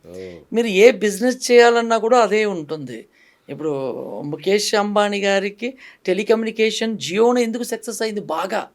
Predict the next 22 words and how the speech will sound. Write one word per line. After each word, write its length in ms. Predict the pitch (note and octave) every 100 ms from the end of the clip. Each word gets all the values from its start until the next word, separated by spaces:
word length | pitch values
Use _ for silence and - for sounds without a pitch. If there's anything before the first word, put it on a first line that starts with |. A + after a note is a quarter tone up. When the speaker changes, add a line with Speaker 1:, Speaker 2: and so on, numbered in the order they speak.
| _
Speaker 1:
ఆ. 300 | G3 G#3 F3+ D3+ _ _ D3+
Speaker 2:
వేరేది 420 | G3 B3 B3 A#3+
అంత 300 | G#3+ G#3 B3
ఇదిగా 280 | A#3+ A#3 A#3
కాదు, 200 | A3 D#3+
ఇది 200 | E3 F#3+
Speaker 1:
కాదు, 120 | -
అవును. 120 | -
Speaker 2:
నంబర్ 200 | D#3 A3
వన్‌గా 260 | A#3+ A#3+ A#3
వచ్చింది. 440 | A3 G3+ D#3 B2 -
Speaker 1:
ఓ. 180 | A2+ A2+
Speaker 2:
కారణం 600 | - G3+ A#3+ A#3+ B3+ E4+ _ _ _ - -
చంద్రుడు 300 | B3+ B3+ C4
మూడిట్లో 480 | B3 A#3 A#3 A3+ A#3
ఉన్నాడు, 320 | A3 G3 E3+
పదో 280 | C#3+ D#3 D3+
Speaker 1:
ఓకే. 100 | A#3
Speaker 2:
అధిపతి 460 | A3+ G#3+ A3+ F4+ - - _ -
మూడిట్లో 360 | A#3 C4 A3+ A3
టెలికమ్యూనికేషన్ 840 | A3 A3+ C4 B3+ B3 B3 A#3+ B3
ఎంచుకున్నాడు. 760 | A#3+ A3+ - A3+ G#3+ F#3 C#3+